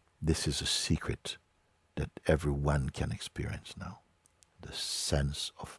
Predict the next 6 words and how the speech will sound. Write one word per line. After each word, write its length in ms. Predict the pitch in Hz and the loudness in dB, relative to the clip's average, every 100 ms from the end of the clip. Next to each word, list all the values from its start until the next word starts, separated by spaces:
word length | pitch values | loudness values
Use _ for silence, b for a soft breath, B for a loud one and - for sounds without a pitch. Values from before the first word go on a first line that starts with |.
| 87 | -6
being. 420 | 73 82 - 78 - _ _ _ _ _ _ _ _ _ _ _ _ _ _ _ _ _ _ _ _ B B B B B B B B _ - | -4 -4 -8 -12 -20 _ _ _ _ _ _ _ _ _ _ _ _ _ _ _ _ _ _ _ _ B B B B B B B B _ 8
Is 280 | 98 104 - | 10 10 8
the 140 | 104 | 6
sense 600 | - - - 113 117 - | 6 6 8 10 10 6
of 260 | 107 - 82 | 4 4 8
being 560 | 92 85 78 82 131 | 10 10 8 6 2